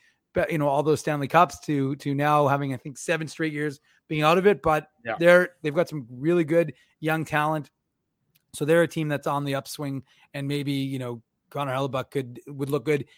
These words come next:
Speaker 1: in Detroit, and I'm sure Jets fans would be happy to, uh, raid the, uh, Red Wings prospect pool. But look, I, I think it, it, it could change the, the calculus, and I, and I agree with you, Drew. I mean, look, Connor Hellebuyck himself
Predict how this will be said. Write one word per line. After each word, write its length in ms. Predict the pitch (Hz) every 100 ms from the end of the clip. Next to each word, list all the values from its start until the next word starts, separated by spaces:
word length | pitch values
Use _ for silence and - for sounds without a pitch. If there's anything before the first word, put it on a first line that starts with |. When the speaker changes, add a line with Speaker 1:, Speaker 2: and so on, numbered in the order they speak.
| _
Speaker 1:
in 160 | 190 175
Detroit, 420 | 135 - 165 156
and 260 | 139 135 135
I'm 80 | 143
sure 200 | - 143
Jets 200 | 135 -
fans 220 | 143 127
would 80 | 131
be 100 | 127
happy 400 | 135 143 139 123 _ _ _
to, 280 | - 139 135
uh, 120 | 135
raid 400 | 127 151 143 117
the, 400 | 131 131 127 127
uh, 240 | 123 120 117 _ -
Red 240 | 156 170
Wings 380 | 156 160 151 135
prospect 580 | - 156 143 - 143 -
pool. 200 | 156 139
But 240 | 151 143 - - -
look, 240 | 185 - _ _ -
I, 100 | - -
I 120 | 180
think 220 | 196 151 160
it, 160 | 180 185
it, 180 | 185 160 - _ _ -
it 160 | 185
could 220 | - 262 196
change 260 | 226 226
the, 200 | 233 233
the 120 | 185
calculus, 520 | - 202 226 180 123 170
and 100 | 170
I, 40 |
and 180 | 175 180
I 60 |
agree 420 | 185 156 220 214 165
with 160 | 156
you, 100 | 135
Drew. 200 | 120 147
I 40 | 165
mean, 200 | 165 165
look, 160 | 165
Connor 180 | 170 175
Hellebuyck 260 | 185 170 165
himself 400 | 151 - 170